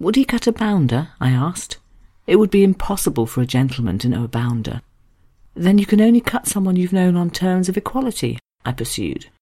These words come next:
"Naturally. It's decreed, for example, that Ezra Pound isn't a gentleman, or as Ford puts it, 'Of course not, he's an American.'"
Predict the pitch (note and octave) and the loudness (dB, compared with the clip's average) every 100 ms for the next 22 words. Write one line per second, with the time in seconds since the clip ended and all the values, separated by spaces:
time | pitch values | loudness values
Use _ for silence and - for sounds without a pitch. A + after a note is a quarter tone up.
0 | _ _ - D3+ - - B3 - - _ | _ _ -4 -2 -2 -4 -6 -6 -8 _
1 | _ _ _ _ C#3 C3 - - C#3+ C#3 | _ _ _ _ -2 0 -2 -2 2 2
2 | C3 C3 B2+ C3+ C3 C3+ - - B2 B2 | 2 -2 0 2 2 0 -4 -2 -2 -2
3 | - - _ _ D3+ C3+ C#3+ C3+ C#3 C#3 | -6 -16 _ _ -2 -2 -2 -2 0 2
4 | C3 C3 D3+ C#3+ B2+ B2 B2 A#2 - D3+ | 2 2 0 2 0 0 -2 -2 -4 -6
5 | F3+ - A#2+ B2 - C#3+ C3 C3 - - | -6 -4 -2 0 -2 -2 -2 -2 -6 -2
6 | - - _ - - - C#4+ C#4 C3+ G2 | -4 -4 _ -8 -6 2 2 2 -2 -4
7 | - - - E3 F3 F3 G#3+ A3+ - - | -8 -6 0 2 4 4 2 -2 -2 -4
8 | G#2+ | -4